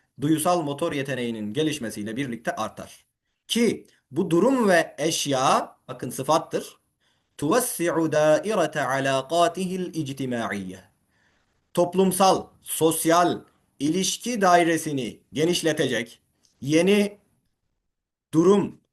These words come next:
ve yeni şeylerle karşılaşma ihtimali de buna bağlı olarak artar diye tercüme edeceğiz. Bundan sonra feyusbihu vücudul ümmi, annenin bulunması, niçin olduğunu söyleyeceğiz. Annenin bulunması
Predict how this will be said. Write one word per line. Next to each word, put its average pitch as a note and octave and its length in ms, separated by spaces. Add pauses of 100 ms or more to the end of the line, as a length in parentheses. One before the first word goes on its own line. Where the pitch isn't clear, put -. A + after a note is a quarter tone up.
(120)
ve C#3 200
yeni D#3+ 360
şeylerle E3+ 600
karşılaşma D3 640
ihtimali C#3+ 640
de F#3 340 (120)
buna D3+ 280
bağlı A#2 260
olarak A#2 600 (100)
artar B2 640
diye G#2 160
tercüme F#2+ 360
edeceğiz. E2+ 500 (1000)
Bundan F3+ 400
sonra F#3+ 640
feyusbihu D#3+ 840
vücudul F3 560
ümmi, G#3+ 580 (120)
annenin F3 680
bulunması, C#3 680 (460)
niçin F3 320
olduğunu C#3+ 320
söyleyeceğiz. A2+ 600 (340)
Annenin F3 520
bulunması F#3 800